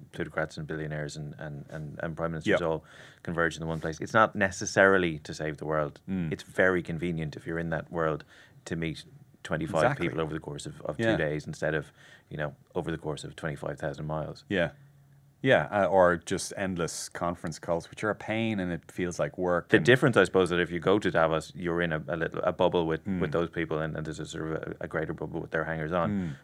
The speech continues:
Speaker 1: You're not paying to go to a co-, well, you, <laughs> it's not cheap, but you're not, you're not going to a conference as an attendee,
Speaker 2: Right.
Speaker 1: which is what the Web Summit also does,
Speaker 2: Yeah.
Speaker 1: presumably to be relevant to the people who it's selling tickets to. The, we-, the
Speaker 2: Mm.
Speaker 1: Re-, Web Summit has to be more than a place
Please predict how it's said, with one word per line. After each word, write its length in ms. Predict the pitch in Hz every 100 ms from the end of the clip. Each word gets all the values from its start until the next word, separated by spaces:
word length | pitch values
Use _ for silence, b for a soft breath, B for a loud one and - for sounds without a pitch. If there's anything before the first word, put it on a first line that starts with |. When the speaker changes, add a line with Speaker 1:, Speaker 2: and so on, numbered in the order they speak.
| _
Speaker 1:
You're 120 | 92
not 120 | 90 -
paying 200 | 87 78
to 60 |
go 120 | 87
to 120 | 80 82
a 20 |
co-, 140 | -
well, 120 | 80 78
you, 120 | 78 -
<laughs> 140 | - 80
it's 180 | 78 87
not 220 | 78 71
cheap, 180 | - 87
but 140 | 87
you're 80 | 92
not, 160 | 87 -
you're 100 | 98
not 220 | 98 92 -
going 280 | 101 98 85
to 120 | 82
a 60 |
conference 400 | 85 85 80 78
as 100 | 82
an 80 | 80
attendee, 540 | 80 - 80 82 98 78 B B
Speaker 2:
Right. 160 | - 82
Speaker 1:
which 140 | 95
is 160 | 98 80 -
what 200 | 98 95
the 60 |
Web 220 | 95 101 -
Summit 240 | 85 87
also 460 | - 104 131 - -
does, 240 | - - -
Speaker 2:
Yeah. 80 | -
Speaker 1:
presumably 680 | 98 92 123 156 98 80 - _ b b -
to 80 | 82
be 100 | 85
relevant 420 | 87 107 95 82
to 40 |
the 80 | -
people 280 | 85 78 80
who 80 | 78
it's 120 | -
selling 220 | 80 76
tickets 340 | 104 110 - -
to. 100 | 76
The, 120 | 80
we-, 80 | 85 92
the 60 | 90
Speaker 2:
Mm. 40 |
Speaker 1:
Re-, 80 | 90
Web 220 | 95 101
Summit 180 | 107 87
has 140 | 90
to 60 | -
be 80 | 87
more 240 | 85 92
than 100 | 92
a 60 | 85
place 320 | 82 78 -